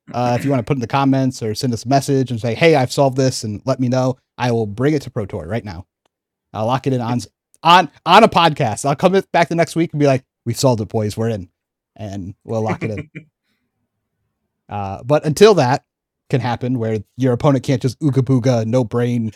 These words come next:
Speaker 1: I block, you lose. Uh, very scary.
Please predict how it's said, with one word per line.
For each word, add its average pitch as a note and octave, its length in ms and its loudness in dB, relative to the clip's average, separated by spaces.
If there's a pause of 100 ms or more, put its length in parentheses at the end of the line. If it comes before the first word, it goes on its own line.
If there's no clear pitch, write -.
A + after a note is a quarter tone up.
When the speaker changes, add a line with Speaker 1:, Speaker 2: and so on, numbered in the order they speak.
Speaker 1:
I A#2+ 140 -4
block, - 480 -6 (120)
you A#2 120 -6
lose. A2 540 -4 (600)
Uh, - 300 -16 (1500)
very A#2 140 -6
scary. - 340 -18